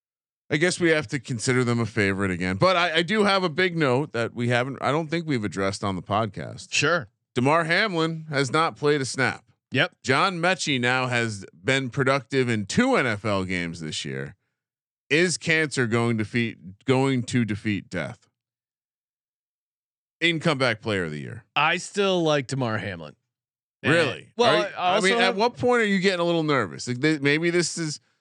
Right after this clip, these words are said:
Speaker 1: and, uh, honestly, we might, we, we have to maybe put our hand up 'cause Zion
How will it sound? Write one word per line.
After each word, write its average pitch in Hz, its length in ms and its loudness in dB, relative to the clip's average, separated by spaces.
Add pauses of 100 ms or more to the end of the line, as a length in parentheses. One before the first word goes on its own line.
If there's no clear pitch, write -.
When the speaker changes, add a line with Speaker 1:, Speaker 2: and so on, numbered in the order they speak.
(260)
Speaker 1:
and, 147 160 2
uh, 160 80 2
honestly, 170 500 0
we 131 260 2
might, 151 320 0 (180)
we, 156 300 0
we 160 220 2
have 165 220 0
to 156 60 -8
maybe 143 260 0
put 143 160 -2
our 127 120 2
hand 147 320 0
up 110 240 0
'cause 110 180 -2
Zion 127 840 0